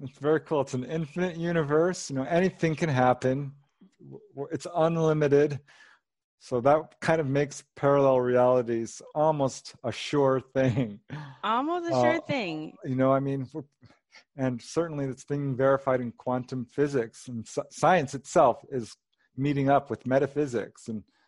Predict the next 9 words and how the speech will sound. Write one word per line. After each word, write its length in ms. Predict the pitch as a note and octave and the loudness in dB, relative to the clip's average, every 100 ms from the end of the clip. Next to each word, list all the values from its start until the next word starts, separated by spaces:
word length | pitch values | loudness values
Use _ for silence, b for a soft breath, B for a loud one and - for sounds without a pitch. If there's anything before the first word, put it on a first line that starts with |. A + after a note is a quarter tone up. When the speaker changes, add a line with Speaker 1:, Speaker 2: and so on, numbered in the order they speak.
| _ _ - | _ _ -12
Speaker 2:
Oh, 80 | |
yeah. 240 | A#3+ E3 E3 _ | -10 -10 -12 _
Speaker 1:
so 440 | - B2 A2+ - _ _ _ _ _ _ _ _ | 0 2 0 -4 _ _ _ _ _ _ _ _
the 140 | B2 | -14
same 260 | A#2+ F3 D3+ | -4 -2 2
message 380 | D3 D#3 C3 A#2+ | 2 0 -4 -8
is 120 | A2+ | -8
coming 380 | - A#2+ A#2+ A#2 _ | -4 -4 -4 -8 _
from 380 | - A#2+ A2+ G2+ | -6 -4 -6 -10